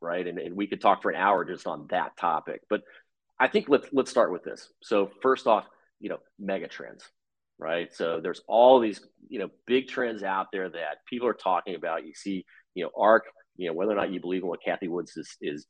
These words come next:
doing, you know, like you said, we've been to a bunch of conferences. We listen to a lot of chief investment officers talk. They talk about these megatrends and disruption. They talk about what is going on. So whether it's A I, battery technology,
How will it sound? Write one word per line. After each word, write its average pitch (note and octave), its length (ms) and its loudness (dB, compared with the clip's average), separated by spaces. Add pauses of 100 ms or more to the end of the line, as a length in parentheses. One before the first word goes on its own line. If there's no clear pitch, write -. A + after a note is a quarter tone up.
doing, A2+ 360 8 (260)
you G2 140 0
know, - 40 -2 (680)
like E2+ 100 -2
you E2+ 60 -6
said, F2 240 2
we've G2 120 -2
been B2 120 2
to A#2+ 60 8
a - 20 2
bunch G#2+ 160 4
of G2+ 60 -8
conferences. F2+ 420 0
We E2+ 120 -4
listen F2 220 -2
to E2+ 40 0
a F2 40 4
lot F#2 180 6
of - 100 -6
chief - 200 -8
investment F#2 380 2
officers D#2 260 -6
talk. G#2+ 300 6
They E2 100 -6 (100)
talk D3 200 -2
about A#2+ 180 4
these G2+ 140 -8 (280)
megatrends A2 540 -2
and E2 140 -12
disruption. - 600 0
They D#2+ 100 -8
talk A2 280 4
about G#2 260 2
what G2 240 2
is F2 320 -8
going F2 180 -4
on. D#2+ 180 -2
So D#2+ 100 -14
whether D#2+ 220 -4
it's - 200 -12
A G2+ 180 -4
I, E2+ 320 2 (380)
battery F#2+ 300 0
technology, E2+ 840 -6